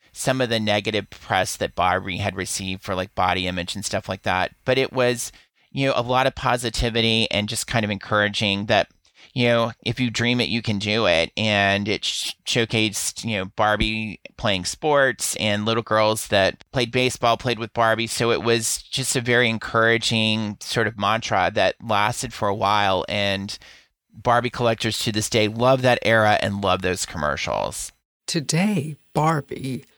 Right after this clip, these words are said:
Speaker 2: has her own website, she's on social media, and she communicates with audiences, be they children or collectors,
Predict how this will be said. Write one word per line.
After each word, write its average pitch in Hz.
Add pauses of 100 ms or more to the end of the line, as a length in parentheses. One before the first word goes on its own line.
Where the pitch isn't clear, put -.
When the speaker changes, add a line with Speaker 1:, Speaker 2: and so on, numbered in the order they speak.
(140)
Speaker 2:
has 160
her 135
own 120
website, 196 (300)
she's 160
on 127
social 131
media, 170 (320)
and 233
she -
communicates 247
with 208 (180)
audiences, 170 (200)
be 180
they 143
children 233
or 139
collectors, 220